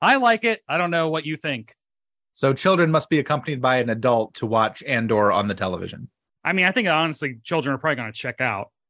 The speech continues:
Speaker 2: That makes
Speaker 1: <laughs>
Speaker 2: sense.
Speaker 1: I don't think they're gonna
Speaker 2: Sometimes
Speaker 1: watch
Speaker 2: that happens.
Speaker 1: the
Speaker 2: Like
Speaker 1: first. <laughs> No, I won't, I won't
Speaker 2: Did
Speaker 1: spoil anything.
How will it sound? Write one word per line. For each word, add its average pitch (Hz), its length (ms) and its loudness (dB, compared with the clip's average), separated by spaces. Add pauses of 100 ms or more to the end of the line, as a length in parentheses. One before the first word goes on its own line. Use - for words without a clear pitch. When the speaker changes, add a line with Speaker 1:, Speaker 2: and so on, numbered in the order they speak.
(680)
Speaker 2:
That 269 240 4
makes 208 200 2
Speaker 1:
<laughs> - 0 -
Speaker 2:
sense. 170 220 0
Speaker 1:
I 170 60 4
don't 165 80 0
think 165 140 -2
they're 165 80 -2
gonna 156 180 0
Speaker 2:
Sometimes 147 260 4
Speaker 1:
watch 320 80 4
Speaker 2:
that 202 80 2
happens. 143 460 -2 (140)
Speaker 1:
the 208 80 4
Speaker 2:
Like 202 100 0
Speaker 1:
first. 277 240 2 (560)
<laughs> - 440 -10 (280)
No, 143 120 -8
I 139 100 -4
won't, 147 240 -4
I 139 80 -4
won't 135 180 -6
Speaker 2:
Did 226 100 -4
Speaker 1:
spoil 113 260 -4
anything. 107 420 -10